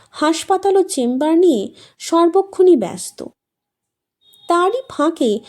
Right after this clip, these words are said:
যতটুকু অবসর পাই সাহিত্য নিয়ে ব্যস্ত থাকি। ইতিমধ্যে দেশ স্বাধীন হয়েছে। মাঝখানে অনেকগুলো বৎসর চেনা পৃথিবী ও চেনা মানুষগুলোর অনেক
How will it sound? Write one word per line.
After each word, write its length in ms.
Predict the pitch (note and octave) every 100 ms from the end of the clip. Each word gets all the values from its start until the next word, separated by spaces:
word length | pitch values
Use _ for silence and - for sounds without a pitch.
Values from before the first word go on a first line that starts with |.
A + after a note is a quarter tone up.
| - _
যতটুকু 580 | B3+ C#4 D#4+ F4 F4 E4+
অবসর 540 | A#3 B3 - - C#4+ C#4
পাই 200 | A#3 C4+ A#4
সাহিত্য 560 | - A#3 A3+ A3+ -
নিয়ে 240 | A3+ B3+ E4
ব্যস্ত 360 | F3+ F3+ -
থাকি। 420 | F#3+ G3 G3 - A3+ _ _ _ _ _ _ _ _ _
ইতিমধ্যে 640 | E4+ E4+ G#4+ G#4+ G4+ G4+
দেশ 400 | D#4+ B3+ C4+ -
স্বাধীন 380 | - F#3+ G3+ G3
হয়েছে। 440 | F#3+ F3 - - - _ _ _ _ _ _ _ _ _ _ _ _ _ C4+
মাঝখানে 600 | C4+ D#4+ D#4+ - G#4+ A4+
অনেকগুলো 640 | A#3 A3+ B3+ A#3+ C4+ A#3
বৎসর 520 | F#3+ F3+ - - G3 - _ _ _ _ _ _ _
চেনা 300 | - C4 C4
পৃথিবী 640 | C4 A#3 A#3+ - E4 E4 B3
ও 120 | A3
চেনা 360 | A#3 - C#4 C#4+
মানুষগুলোর 800 | A#3 A3 C#4 C#4+ - D4+ G#3 G3+ - - - -
অনেক 340 | D4 E4 G4